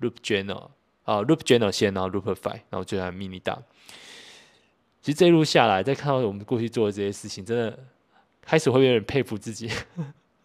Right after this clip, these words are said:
<laughs> 再怎样都是这样子，一只大长，一直长得好好的，活得 <laughs> 白白胖胖的，<laughs> 的现在，那我十年也经过，这十年真的没有白费。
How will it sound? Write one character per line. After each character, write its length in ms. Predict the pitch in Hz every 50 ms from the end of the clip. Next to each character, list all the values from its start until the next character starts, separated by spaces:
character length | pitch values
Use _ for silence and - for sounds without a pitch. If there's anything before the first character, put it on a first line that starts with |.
| _ _ _ _ _ _
<laughs> 100 | - 226 185 165 156 151 143 131 127 120 107 - _ _ _ _ _ _ _ _ _ _ _ _ _ _ _ _ _ _ _ _ _ _ _ _ _ _ _ _ _ - - - - - - - - - - - - _ _ _ _
再 140 | - 190
怎 100 | 180 151
样 140 | 131 135 147
都 100 | 151 151
是 140 | 139 156 151
这 80 | 139 151
样 160 | 143 135 127
子， 180 | 113 120 113
一 220 | 110 - - - 139
只 200 | - 135 135 131
大 240 | 131 - 110 92 98
长， 320 | - - 92 92 98 104 113
一 100 | 120 117
直 100 | 113 110 - _ _ _ _ _
长 180 | - 95 95
得 220 | 101 107 104 104 107
好 180 | - - 110
好 220 | 107 101 113 92 92
的， 80 | 92
活 180 | 92 - 110 104
得 80 | 107 120 110 -
<laughs> 120 | - -
白 160 | - 135 120
白 140 | 113 120 123
胖 200 | 117 - 151 123
胖 240 | 117 156 151 117 110
的， 300 | - 147 135 127 117 - - _ _ _ _ _ _ _ _ _ -
<laughs> 560 | - - - 208 180 180 180 170 170 156 143
的 100 | - 139
现 240 | 123 - 156 135 135
在， 220 | 135 135 123 113
那 160 | 113 131 143 127
我 80 | 110
十 180 | 104 - - 120
年 200 | 113 113 107 98
也 60 | 95
经 220 | - - 110 110
过， 320 | 110 - 107 98 92 90 - - - - - -
这 100 | - 190
十 100 | - - 147
年 120 | 135 135
真 80 | 131 147
的 60 | 139
没 100 | 131 123
有 60 | 107
白 200 | 98 - 92 87
费。 320 | 95 - - 110 92 -